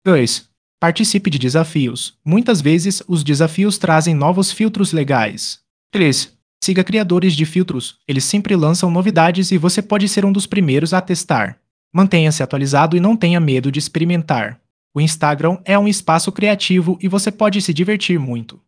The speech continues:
O futuro dos filtros e efeitos no Instagram. O futuro dos filtros parece promissor. Com tecnologias como realidade aumentada, os filtros estão se tornando cada vez mais interativos.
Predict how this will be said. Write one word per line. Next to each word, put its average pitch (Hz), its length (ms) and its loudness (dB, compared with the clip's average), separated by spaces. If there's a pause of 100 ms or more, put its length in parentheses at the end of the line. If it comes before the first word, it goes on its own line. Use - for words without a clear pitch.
(260)
O 135 60 -6
futuro 185 320 -4
dos 180 200 -4
filtros 185 500 -2
e 190 80 -2
efeitos 180 420 -2
no 156 100 -2
Instagram. 185 460 -2
O 190 80 0
futuro 185 400 -4
dos 180 160 -4
filtros 180 380 -4
parece 165 360 -2
promissor. 123 640 -6 (360)
Com 147 120 -2
tecnologias 180 760 -2
como 208 220 -2
realidade 170 680 0
aumentada, 196 720 0
os 196 160 -2
filtros 180 420 -2
estão 196 260 -2
se 202 120 -2
tornando 180 440 2
cada 202 300 0
vez 165 260 -2
mais 151 300 -2
interativos. 151 920 -6